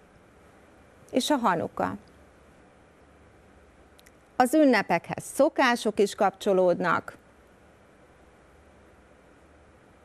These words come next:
azután pedig leírtuk a füzetbe a legfontosabb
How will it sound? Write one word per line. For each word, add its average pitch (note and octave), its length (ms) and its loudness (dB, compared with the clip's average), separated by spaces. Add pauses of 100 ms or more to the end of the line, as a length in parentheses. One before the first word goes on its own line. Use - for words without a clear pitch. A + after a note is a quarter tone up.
(1300)
azután G#3+ 540 2
pedig G3 300 4
leírtuk F#3+ 580 2
a D#3+ 140 0
füzetbe E3 640 0 (180)
a A3 80 0
legfontosabb G3 1120 0